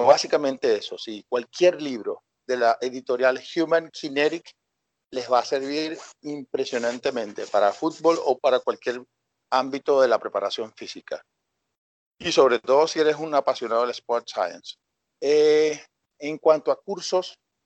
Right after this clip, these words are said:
yo, este, estuve durante un muy buen tiempo,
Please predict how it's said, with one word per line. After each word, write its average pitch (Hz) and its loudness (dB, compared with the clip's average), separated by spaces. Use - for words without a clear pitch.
yo, 147 6
este, 120 -4
estuve 156 0
durante 123 0
un 156 -6
muy 156 -2
buen 143 0
tiempo, 147 4